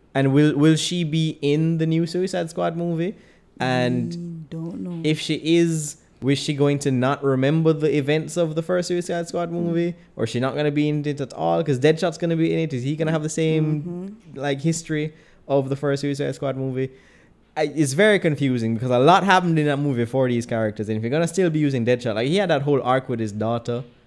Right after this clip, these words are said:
Speaker 1: Like, is, is he just gonna not remember any of that?
Speaker 2: Mm. It's
Speaker 1: Um,
Speaker 2: not, it's not even like, you know, like when Marvel made Hulk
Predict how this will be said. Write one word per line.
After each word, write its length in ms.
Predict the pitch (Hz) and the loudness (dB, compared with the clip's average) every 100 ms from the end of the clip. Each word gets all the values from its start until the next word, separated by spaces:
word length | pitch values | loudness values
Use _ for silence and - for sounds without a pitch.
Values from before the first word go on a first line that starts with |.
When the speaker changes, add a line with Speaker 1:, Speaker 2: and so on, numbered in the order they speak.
| _ - | _ -8
Speaker 1:
Like, 140 | 110 | -4
is, 160 | 117 117 | -4 -4
is 160 | 127 120 | -6 -4
he 140 | 127 | -4
just 200 | 123 123 | -4 -4
gonna 220 | 131 120 113 | -2 0 0
not 360 | 117 117 - - - | 0 0 -4 -14 -6
remember 400 | 117 123 143 147 | -2 0 0 0
any 220 | 156 170 | -2 -2
of 140 | 175 | -2
that? 300 | 165 170 - - - - | -2 -4 -6 -14 -20 -16
Speaker 2:
Mm. 180 | 185 185 | -16 -12
It's 80 | 113 | -4
Speaker 1:
Um, 420 | 120 120 117 113 | -2 0 -2 -2
Speaker 2:
not, 80 | 113 | -6
it's 200 | 254 - | -10 -12
not 140 | 311 | -8
even 260 | 285 254 262 | -6 -6 -6
like, 300 | 240 226 220 | -6 -8 -10
you 100 | 220 | -8
know, 140 | 208 | -8
like 260 | 180 175 - | -8 -10 -12
when 340 | 185 190 180 | -10 -8 -8
Marvel 300 | 175 185 180 | -8 -8 -8
made 260 | 175 170 165 | -8 -8 -8
Hulk 420 | 160 165 160 - | -10 -10 -10 -18